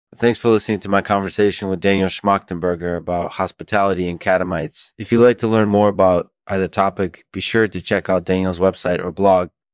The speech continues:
I doubt you'd be disappointed. I'll end this episode with a poem by Daniel Schmachtenberger. Uh, I am a catamite. <laughs> And I love the feeling of being constrained,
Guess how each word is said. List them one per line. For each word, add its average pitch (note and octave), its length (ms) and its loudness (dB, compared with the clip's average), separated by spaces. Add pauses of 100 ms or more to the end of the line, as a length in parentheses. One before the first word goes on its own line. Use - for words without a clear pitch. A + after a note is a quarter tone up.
(280)
I F2 280 0
doubt F2+ 540 -2 (120)
you'd F2 160 -6
be E2 100 -6
disappointed. - 720 -10 (500)
I'll G#2+ 200 2
end A2+ 180 2
this G#2 160 -2
episode G2+ 600 2
with F#2 160 -6
a E2+ 40 -6
poem G2+ 500 0 (140)
by F2 140 -2
Daniel G2 600 2
Schmachtenberger. F#2 1000 -2
Uh, D#2+ 500 -4 (1600)
I G2+ 140 0
am G2+ 140 0
a F2+ 40 -4
catamite. G2 580 -2 (120)
<laughs> - 1800 0 (680)
And A2+ 180 4
I A2 80 4
love A2+ 260 4
the A2+ 100 2
feeling A2+ 400 4
of F2+ 80 -6
being G2 200 -2
constrained, F2+ 640 -4